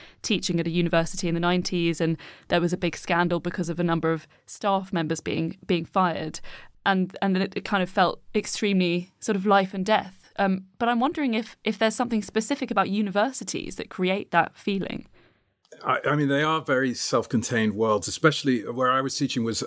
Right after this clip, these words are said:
Speaker 2: I mean, they make this distinction between universities and, like, liberal arts colleges, which is where I was teaching. It was a liberal arts college, uh, that, that had this kind of blow-up. Um, and it was, it was a pretty small place, I mean, just a few hundred students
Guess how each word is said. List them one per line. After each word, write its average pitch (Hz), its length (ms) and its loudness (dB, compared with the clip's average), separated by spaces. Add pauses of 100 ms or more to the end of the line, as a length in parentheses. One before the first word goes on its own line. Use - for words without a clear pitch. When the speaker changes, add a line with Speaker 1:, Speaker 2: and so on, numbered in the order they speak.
Speaker 2:
I 120 80 0
mean, 117 280 0
they 110 120 2
make 110 200 0
this 101 120 -8
distinction - 480 -4
between 92 280 -10
universities 92 760 -4
and, 85 460 -8
like, 82 180 -20
liberal 87 300 -2
arts - 180 -4
colleges, 87 640 -8
which - 180 -8
is - 140 -8 (100)
where 95 380 2
I 95 140 2
was 92 360 -2
teaching. 85 600 -6 (100)
It 95 100 -12
was 98 120 -8
a 98 60 -6
liberal 90 300 -4
arts 90 200 -2
college, 90 760 -4
uh, 85 180 -2
that, - 220 -8
that 90 160 -6
had 92 160 -4
this 80 140 -8
kind 90 220 -4
of 82 140 -8
blow-up. 87 520 -4 (180)
Um, 82 440 -2 (180)
and 90 120 0
it 87 120 -2
was, - 500 0 (140)
it 101 80 -4
was 101 140 -2
a 101 80 -2 (260)
pretty 117 160 4
small 113 300 2
place, 110 340 0
I 87 120 -8
mean, 92 300 -12
just - 200 -6
a - 40 -12
few 107 200 0
hundred 98 260 -2
students 92 720 -6